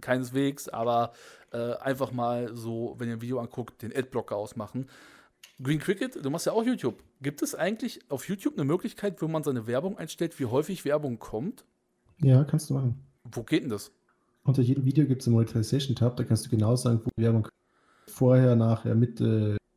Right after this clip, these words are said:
Speaker 2: dreimal drin.
Speaker 1: Benutzt du das Ding in dem, ähm, neuen Studio oder in dem alten?
Speaker 2: <laughs> Na, Gott bewahre.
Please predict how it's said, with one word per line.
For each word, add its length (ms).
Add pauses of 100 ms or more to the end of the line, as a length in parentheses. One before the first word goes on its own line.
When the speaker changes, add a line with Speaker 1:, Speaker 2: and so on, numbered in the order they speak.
(100)
Speaker 2:
dreimal 300
drin. 460 (220)
Speaker 1:
Benutzt 400
du 60
das 240
Ding 380
in 280
dem, 420
ähm, 440
neuen 400
Studio 460
oder 180
in 60
dem 140
alten? 320
Speaker 2:
<laughs> 40
Na, 640
Gott 200
bewahre. 380